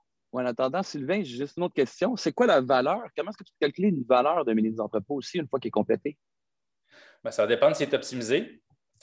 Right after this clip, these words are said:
Speaker 2: Sinon, moi, à chaque fois que je travaille pour les mini-entrepôts, je regarde deux facteurs, la rentabilité puis le prix par pied carré.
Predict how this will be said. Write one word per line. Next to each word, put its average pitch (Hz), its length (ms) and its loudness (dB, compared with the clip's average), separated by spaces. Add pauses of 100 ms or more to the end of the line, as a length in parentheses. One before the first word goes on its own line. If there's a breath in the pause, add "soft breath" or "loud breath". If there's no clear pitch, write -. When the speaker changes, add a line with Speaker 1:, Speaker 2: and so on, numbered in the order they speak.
(100)
Speaker 2:
Sinon, 160 280 0
moi, 180 160 6
à 156 80 4
chaque - 200 0
fois 180 120 0
que - 40 -10
je - 60 -16
travaille 160 260 4
pour 160 100 -6
les 147 60 -4
mini-entrepôts, 143 500 0
je 151 60 -2
regarde 135 240 2
deux 139 120 0
facteurs, 143 340 2
la 123 140 0
rentabilité 131 500 -8
puis 151 140 -12
le 110 40 -14
prix 127 140 -2
par 123 160 2
pied 123 140 -4
carré. 113 280 6